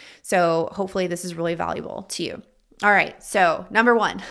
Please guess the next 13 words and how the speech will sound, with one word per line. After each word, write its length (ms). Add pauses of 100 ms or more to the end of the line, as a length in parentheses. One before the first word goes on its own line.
<laughs> 140
number 340
one 280
free 280
way 440
to 140
support 560 (240)
the 80
health 300
of 80
your 80
nervous 240
system. 420